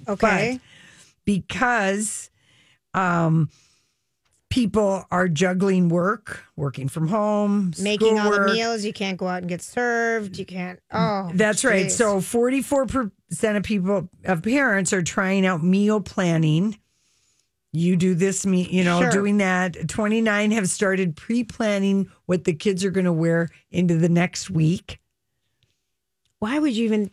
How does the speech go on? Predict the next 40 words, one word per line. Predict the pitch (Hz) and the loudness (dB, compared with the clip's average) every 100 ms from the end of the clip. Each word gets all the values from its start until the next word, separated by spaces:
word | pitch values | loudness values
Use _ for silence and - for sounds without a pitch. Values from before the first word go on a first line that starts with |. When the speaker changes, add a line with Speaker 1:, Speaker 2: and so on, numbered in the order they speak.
| - | -10
Speaker 1:
care | - - | 0 2
Speaker 2:
I | 349 | 4
ha- | 349 | 2
Speaker 1:
what | - | 2
your | 233 | -2
kids | 208 - 196 185 | -4 -4 -4 -4
wear? | 180 220 175 175 180 | -6 -8 -8 -8 0
Speaker 2:
Who | 262 | 2
knows? | 285 277 254 254 302 - - | 2 2 2 0 -2 -4 -4
Speaker 1:
That | 277 | -2
Speaker 2:
Eh, | 320 | 0
Speaker 1:
seems | 302 359 311 | 0 0 0
so | - 285 262 254 | 0 0 0 0
weird | 226 196 247 294 233 - | -4 -4 -2 0 -2 -2
to | 202 | -2
me. | 190 175 185 - | -2 -4 -8 -2
Speaker 2:
who | 185 240 240 | 2 2 2
knows? | 226 214 220 - | 2 2 0 -2
Uh, | 208 | -2
three | 202 240 247 262 | -2 -2 0 2
and | 240 | 0
four | - 220 226 | 0 0 0
parents, | 254 196 190 190 | 0 2 0 0
so | - 180 | 0 2
that's | 170 180 | 2 0
seventy-six | - 202 196 196 - 185 | 0 0 2 0 0 -4
percent | - 180 196 175 170 | 0 -2 0 0 0
of | 165 | -2
parents | - 185 170 165 | 0 2 2 0
said | - 175 | 0 0
they | 160 180 | 2 2
basically | 170 175 202 175 190 | 2 2 -2 0 -2
feel | 185 180 170 | 0 0 2
like | 165 156 | 2 2
a | 160 | 0
circus | - 180 180 170 | -2 -6 -2 -4
clown | - - - _ _ | -4 -12 -18 _ _
<laughs> | - - - | -20 -20 -16
every | - 220 - | -6 -6 -4
day. | - - | -10 -10